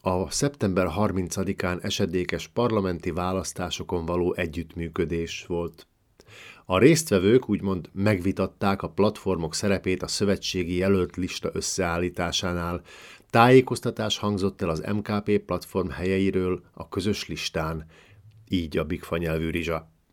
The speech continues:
Valójában persze főleg arról folyhatott a húzd meg, erezd meg, hogy mint egy csodafegyverként a majdani választási listán hová lehetne becsempészni Gyimesi honatját,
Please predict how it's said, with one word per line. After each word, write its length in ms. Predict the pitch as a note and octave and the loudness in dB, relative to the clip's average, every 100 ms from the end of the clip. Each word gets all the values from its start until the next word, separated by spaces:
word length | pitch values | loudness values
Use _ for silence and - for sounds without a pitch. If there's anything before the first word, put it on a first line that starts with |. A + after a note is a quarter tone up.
| - | 0
Valójában 540 | G3+ G3 E3 C#3 B2 | 8 10 10 8 4
persze 300 | G#2+ G#2+ - | 4 0 0
főleg 380 | F#2 - A2 G#2 - | -4 2 4 4 4
arról 360 | A2+ A2+ G#2 | 2 6 6
folyhatott 640 | - A2+ G#2 G2 G#2 - | 4 4 4 4 2 2
a 80 | G2 | 0
húzd 300 | E2+ A2+ F#2 | 0 -2 0
meg, 180 | G2+ F#2 | 0 2
erezd 260 | G#2+ G#2 G2 | 4 4 4
meg, 240 | A2 - - - _ _ - | 0 -2 -14 -20 _ _ -6
hogy 100 | B2+ | 0
mint 160 | C3+ B2+ | 4 4
egy 160 | - | 2
csodafegyverként 1040 | - C#3 A#2 G#2 G#2 F#2+ G#2 G2+ A#2+ A2+ | 2 6 6 6 2 4 4 4 0 0
a 40 | F#2+ | 2
majdani 420 | G2 A2+ G2 F#2 | 4 4 4 2
választási 680 | G2 G#2+ G2+ - F#2 - F#2+ | 2 4 2 0 -2 -2 -2
listán 540 | A2 - A2 F#2 E2+ _ _ - | -2 -2 0 0 -2 _ _ -2
hová 320 | F#3+ B2+ F2+ | 2 4 4
lehetne 360 | F#2+ F#2 - F2 | 4 2 -2 -2
becsempészni 760 | G2 - F2 D#2+ F#2 - F2 | 0 0 -4 0 -2 0 -4
Gyimesi 380 | F2 D#2+ D#2 F#2 | -2 -2 -4 -6
honatját, 680 | F2 F2 E2 F#2 E2 - | -6 -6 -4 -4 -4 -10